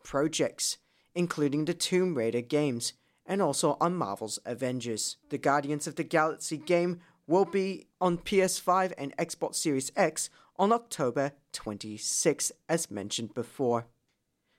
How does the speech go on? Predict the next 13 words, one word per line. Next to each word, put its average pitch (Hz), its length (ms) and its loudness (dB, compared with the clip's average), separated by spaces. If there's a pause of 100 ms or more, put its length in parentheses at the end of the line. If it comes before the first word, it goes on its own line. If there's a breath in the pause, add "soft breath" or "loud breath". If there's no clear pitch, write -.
(140)
The 151 80 2
final 139 420 0
reports 151 580 2
of 156 120 -6
the 156 80 0
day. 117 420 2 (300 soft breath)
Reports 214 480 2
are 208 40 -2
coming 190 280 -2
from, 185 320 0 (340 soft breath)
you 113 300 -4
guessed 220 400 2
it, 180 180 0